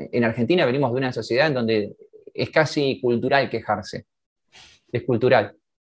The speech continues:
El tema es, ¿qué hiciste para que eso cambie? Digo, yo, yo me siento orgulloso de haber participado y, y, y defendido proyectos de ley que después nunca fueron ley. Pero digo, yo laburé, puse un montón de, de, de mi tiempo, de energía, escribí argumentos, fui y lo defendí,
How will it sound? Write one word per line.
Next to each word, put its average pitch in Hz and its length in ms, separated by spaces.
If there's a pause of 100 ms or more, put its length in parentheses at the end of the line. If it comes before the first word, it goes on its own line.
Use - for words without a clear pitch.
(200)
El 110 140
tema 160 320
es, 170 200 (640)
¿qué 160 100
hiciste 170 360
para 120 240
que 147 60
eso 131 220
cambie? 120 380
Digo, 113 500
yo, 139 500
yo 147 160
me 160 120
siento 165 280
orgulloso 151 520
de 135 100
haber 131 260
participado 139 800 (280)
y, 110 560
y, 120 80
y - 20
defendido 127 480
proyectos 127 360
de 120 100
ley 185 220
que 120 120
después 185 260
nunca 233 220
fueron 208 320
ley. 127 260 (720)
Pero 127 160
digo, 151 420 (240)
yo 190 160
laburé, 160 600
puse 151 220
un 139 80
montón 143 340
de, 127 180
de, 107 180
de 113 280
mi 113 160
tiempo, 156 480
de 113 80
energía, 139 640
escribí 117 360
argumentos, 135 840
fui 170 160
y - 20
lo 135 100
defendí, 120 720